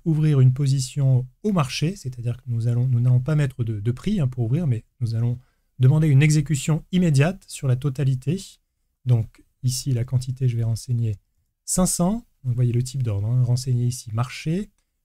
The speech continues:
Je clique sur aperçu de l'ordre, placer un ordre. Voilà, mon ordre est exécuté. Je vais le retrouver d'ailleurs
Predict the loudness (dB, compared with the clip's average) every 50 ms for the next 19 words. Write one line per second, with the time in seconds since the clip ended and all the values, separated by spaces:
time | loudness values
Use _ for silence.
0 | _ -2 -2 -2 0 0 -4 -4 -2 -2 -2 0 0 0 -2 -4 -2 -4 -2 0
1 | 2 2 2 2 0 -4 -10 _ _ _ _ _ _ _ _ _ _ _ _ _
2 | _ -4 -4 -2 -2 0 0 0 0 2 0 0 0 0 -2 -4 -8 _ _ _
3 | _ _ _ _ _ _ _ -4 -4 -2 -2 0 0 2 2 2 2 0 0 0
4 | 0 2 4 4 2 0 -2 0 2 2 2 2 -2 -8 -16 _ _ _ _ _
5 | _ _ _ _ _ -2 2 2 4 4 4 2 2 0 0 0 0 2 2 4
6 | 4 4 4 4 4 2 0 -2 -4 -6